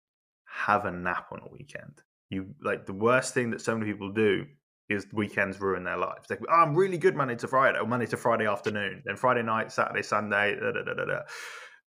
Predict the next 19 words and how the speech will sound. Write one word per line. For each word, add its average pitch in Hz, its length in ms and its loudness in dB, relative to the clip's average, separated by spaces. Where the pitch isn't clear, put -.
It's 127 260 -6
much 120 340 2
more 135 140 -4
beneficial 120 560 -4
to 123 120 -8
get 104 220 0
up 104 220 0
at 101 140 0
seven 98 300 -2
A 101 40 0
M, 98 180 -2
six - 260 -10
A 92 100 -4
M, 110 180 -8
and 110 100 -6
then 101 80 -4
have 95 160 -4
a 95 40 -8
nap, 104 380 -4